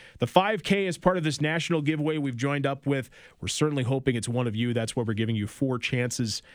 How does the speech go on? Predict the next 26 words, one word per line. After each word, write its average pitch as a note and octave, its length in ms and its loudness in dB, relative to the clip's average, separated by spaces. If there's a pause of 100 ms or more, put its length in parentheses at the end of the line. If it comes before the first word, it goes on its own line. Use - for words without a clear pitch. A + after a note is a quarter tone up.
(140)
We've A#2 140 0
been A2+ 100 0
giving F3+ 280 2
you B2+ 120 -2
four G#2 240 -4
chances A2 480 -2
to A2+ 160 -4
enter A#2 260 -2
our G2+ 80 -2
winning A2 300 -2
sports A#2 420 -2
word, A2 320 -2 (340)
uh, F#2+ 140 -4
for A2 120 -2
the G#2+ 60 0
last A#2 300 0
several G2+ 340 -2
weeks A#2 340 -2
here A#2 140 0
from G#2 200 -6
sixteen A2+ 380 -4
hundred A2 380 -2
E A#2 140 -2
S G#2+ 140 -4
P A2 200 -4
N. A2+ 220 -2